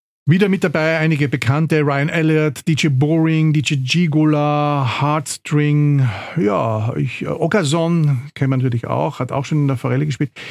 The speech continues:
In Summe gesehen ist es auf jeden Fall ein sehr kredibles Line-Up mit, ähm, vielleicht eben dem einen großen, wie du es jetzt erklärt hast, der vielleicht ein bisschen, äh, ähm, heuer nicht dabei ist. Aber, äh, ist das Publikum treu?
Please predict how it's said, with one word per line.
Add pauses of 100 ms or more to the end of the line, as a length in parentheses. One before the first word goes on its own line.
(220)
In
Summe
gesehen
ist
es
auf
jeden
Fall
ein
sehr
kredibles
Line-Up (380)
mit,
ähm, (160)
vielleicht
eben
dem
einen
großen,
wie
du
es
jetzt
erklärt
hast,
der
vielleicht
ein
bisschen,
äh,
ähm,
heuer
nicht
dabei
ist. (300)
Aber,
äh,
ist
das
Publikum
treu?